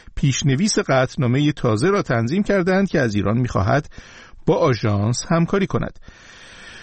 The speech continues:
شورای حکام آژانس بین‌المللی انرژی اتمی در روزهای ششم تا دهم ژوئن، شانزده تا بیستم خرداد نشست دوره خود را در وین برگزار می‌کند. نت پرایس،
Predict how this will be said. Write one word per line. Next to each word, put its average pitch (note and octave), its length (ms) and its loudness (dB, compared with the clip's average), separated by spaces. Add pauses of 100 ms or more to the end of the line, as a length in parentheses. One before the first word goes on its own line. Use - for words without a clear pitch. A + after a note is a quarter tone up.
(140)
شورای F3 380 2
حکام D#3+ 360 2
آژانس D3+ 420 0
بین‌المللی B2+ 640 2
انرژی B2+ 280 2
اتمی D#3+ 240 0
در E3+ 80 2
روزهای C#3+ 320 0
ششم F3 440 0
تا E3+ 140 0
دهم C3 540 2
ژوئن، D3+ 600 2 (100)
شانزده C3 540 0
تا B2+ 140 -4
بیستم C3+ 420 0
خرداد D3 640 2 (220)
نشست B2+ 420 0
دوره G#2+ 420 0
خود - 220 -2
را D#3 60 2
در D3 240 0
وین F#2 500 -2 (380)
برگزار A2 500 -2
می‌کند. - 380 -12 (2500)
نت F#3+ 240 4
پرایس، A#3+ 420 2